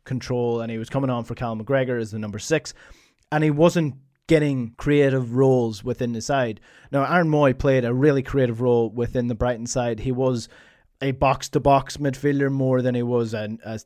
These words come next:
you know, an out-and-out number ten, but he was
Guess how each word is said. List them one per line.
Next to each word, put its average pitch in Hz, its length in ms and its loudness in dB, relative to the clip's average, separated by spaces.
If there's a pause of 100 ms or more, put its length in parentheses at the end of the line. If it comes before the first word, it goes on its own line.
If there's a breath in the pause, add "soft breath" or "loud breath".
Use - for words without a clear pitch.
you 123 140 -4
know, 110 120 -6
an 107 220 -8
out-and-out 110 400 -10
number 110 220 -8
ten, 120 340 -4
but 123 160 -2
he 131 140 -2
was 127 360 -2